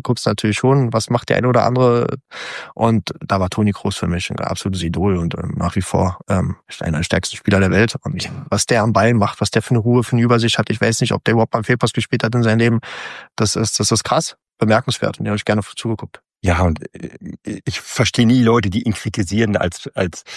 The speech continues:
Speaker 2: also
Speaker 1: Ja,
Speaker 2: wer,
Speaker 1: fast
Speaker 2: wer
Speaker 1: Toni
Speaker 2: die,
Speaker 1: oder irgendwas.
Speaker 2: ja,
Speaker 1: Ja, das
Speaker 2: wer die Vita sieht, die Titel, und du spielst ja nicht zum Spaß zehn Jahre bei Real Madrid.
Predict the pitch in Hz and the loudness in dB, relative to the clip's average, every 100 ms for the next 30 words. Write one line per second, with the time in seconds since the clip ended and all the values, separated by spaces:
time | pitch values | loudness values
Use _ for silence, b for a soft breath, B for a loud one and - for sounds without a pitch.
0 | B B 104 95 107 147 143 139 143 135 | B B 0 4 4 4 4 4 4 4
1 | 135 123 127 127 104 104 104 101 101 107 | 4 4 2 2 4 4 2 0 -4 -4
2 | 104 110 95 117 90 139 127 101 92 113 | -2 0 2 2 4 2 4 2 2 2
3 | 123 - 120 110 95 101 90 - 113 - | 0 2 0 2 2 0 -4 -2 -2 0
4 | 104 101 - 98 - - 92 - 104 85 | 0 0 0 -6 -4 -2 -2 0 0 2
5 | 87 80 85 82 85 80 78 | 0 0 0 0 0 0 -2